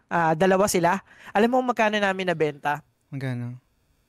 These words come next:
Speaker 1: Fifteen K.
Speaker 2: Hmm.
Speaker 1: Oo. So, ah, kompleto yung line. Dalawa lang kasi sa, ano, eh, sa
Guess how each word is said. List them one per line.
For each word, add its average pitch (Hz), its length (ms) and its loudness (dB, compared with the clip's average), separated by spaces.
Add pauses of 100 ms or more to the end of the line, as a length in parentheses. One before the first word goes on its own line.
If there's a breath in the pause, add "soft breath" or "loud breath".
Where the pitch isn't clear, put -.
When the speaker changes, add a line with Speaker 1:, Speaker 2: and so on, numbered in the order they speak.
(280)
Speaker 1:
Fifteen 180 500 -4
K. 175 460 -4
Speaker 2:
Hmm. 156 1300 -6
Speaker 1:
Oo. 247 440 -2 (260 soft breath)
So, 233 380 2
ah, 190 560 2
kompleto 247 400 0
yung 247 220 0
line. 202 420 2
Dalawa 247 240 4
lang 277 160 2
kasi 269 220 2
sa, 247 240 0
ano, 254 100 -6
eh, 247 180 -2
sa 185 440 2